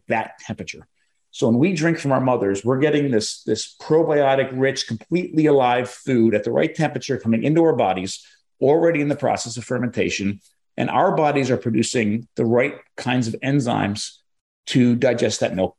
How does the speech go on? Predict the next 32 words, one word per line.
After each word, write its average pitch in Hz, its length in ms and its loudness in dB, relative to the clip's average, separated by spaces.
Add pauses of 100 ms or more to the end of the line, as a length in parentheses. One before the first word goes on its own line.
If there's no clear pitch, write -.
properly - 440 -4 (240)
and - 80 -2
get 120 100 0
the 139 60 0
nutrients 165 400 -2
from 80 180 -4
it. - 80 -12 (320)
So 101 300 2
lipase 156 640 0
is, 123 260 2
uh, 107 320 2
an 113 120 -4
enzyme 120 340 0
that 113 100 0
breaks - 220 -4
down - 120 -6
the - 60 -12
fat. 151 460 0
So 123 160 -2
we, 107 200 0
we 123 200 -6
have 110 220 0
that. 139 400 0 (180)
Lactase 127 480 0
is 113 100 -6
the 110 120 0
enzyme 110 260 2
that 107 120 -2
breaks 95 180 -4
down - 140 -10
the - 60 -12
sugars. 160 520 0